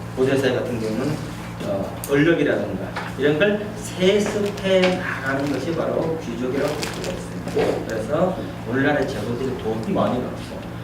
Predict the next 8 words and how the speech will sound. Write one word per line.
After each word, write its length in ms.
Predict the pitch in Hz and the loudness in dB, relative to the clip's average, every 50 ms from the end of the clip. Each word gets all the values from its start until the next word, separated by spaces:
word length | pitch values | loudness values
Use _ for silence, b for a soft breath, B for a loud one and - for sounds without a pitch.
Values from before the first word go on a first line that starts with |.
| - - - | -8 -8 -6
여러 100 | - - | -6 -2
가지 200 | - 135 139 139 | 0 0 2 2
정치 280 | 139 143 127 117 135 131 | 0 -2 -4 -4 -2 -2
경제 240 | 123 117 117 127 127 - | 0 0 0 0 -2 0
사회에서 680 | - 110 107 107 101 - - - 147 165 170 - - - - - | 0 0 0 0 0 -2 -2 -2 0 2 2 2 0 -2 -4 -4
영향을 380 | 110 113 117 123 127 123 107 - | -2 0 0 0 2 2 0 0
미치는 440 | 107 - - - 113 110 110 101 | 0 -4 -4 -4 -4 -4 -4 -4
것이 340 | 104 113 - - 151 143 - | -6 -6 -4 -2 -2 -2 -2